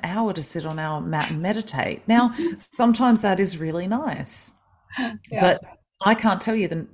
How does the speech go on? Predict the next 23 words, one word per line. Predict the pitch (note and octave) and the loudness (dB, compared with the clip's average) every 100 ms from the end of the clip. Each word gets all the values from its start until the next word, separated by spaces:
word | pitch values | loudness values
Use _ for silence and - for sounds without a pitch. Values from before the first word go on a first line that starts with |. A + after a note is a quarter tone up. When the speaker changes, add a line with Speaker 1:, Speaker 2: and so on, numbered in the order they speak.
| _ C3+ - | _ -12 -8
Speaker 1:
I | C3+ | -8
probably | - D3+ D3+ | -2 -2 -2
can | D3+ G3 A#3 | -2 -2 0
tell | D3+ | 0
you, | C3+ | 0
it's | C#3 | -2
probably | F#3 G3+ | 0 2
zero | E3+ E3 G#3 F#3+ | 2 2 2 0
times | - D3 D3 | -2 -4 -4
in | C#3 | -4
the | C#3 | -2
last | C#3 C#3 | -2 -2
twelve | - C#3 G3 | -2 -4 -2
months | G3 - | -4 -6
have | D3 | -6
I | C#3+ | 0
sat | - E3 | 0 0
on | - | -4
my | D3+ | -4
mat | C#3+ C#3 - | -4 -6 -6
for | E3+ | -6
an | F3+ | -6
hour. | B3 E3 - | -6 -6 -10